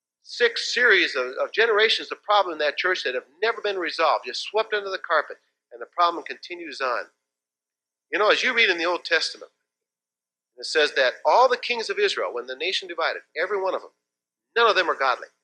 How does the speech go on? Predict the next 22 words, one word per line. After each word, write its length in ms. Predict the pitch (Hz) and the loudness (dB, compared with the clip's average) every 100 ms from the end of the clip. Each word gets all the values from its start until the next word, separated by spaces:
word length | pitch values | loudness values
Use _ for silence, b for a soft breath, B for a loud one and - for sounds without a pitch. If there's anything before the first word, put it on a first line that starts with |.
| _ _ _ _ - | _ _ _ _ 0
Every 240 | 202 269 254 | 2 4 6
one 140 | 254 | 6
of 60 | 170 | 6
them, 100 | 117 | -2
Scripture 320 | - 160 139 | -6 -6 -6
says, 260 | - 107 - | -8 -10 -12
they 80 | 123 | -20
continued 560 | _ _ - 233 233 - | _ _ -6 -4 -4 -8
in 100 | 120 | -14
the 100 | 110 | -14
sins 320 | - 208 214 | -6 -4 -4
of 100 | 170 | -6
Jeroboam. 440 | 170 175 151 135 - _ _ _ _ _ _ _ _ _ | -2 -2 -2 -4 -6 _ _ _ _ _ _ _ _ _
They 80 | 147 | -8
just 240 | 147 226 - | -2 -2 -2
perpetuated 640 | - 240 233 220 214 214 | -6 -4 -4 -2 0 0
the 140 | 170 185 | 0 0
error. 220 | 127 - _ _ _ _ | -2 -4 _ _ _ _
I 200 | 131 196 | 4 4
personally 420 | 277 254 262 240 208 | 4 0 -2 -2 -4
believe 320 | 226 202 - _ _ _ _ _ | -4 -4 -6 _ _ _ _ _
that 100 | 131 | -16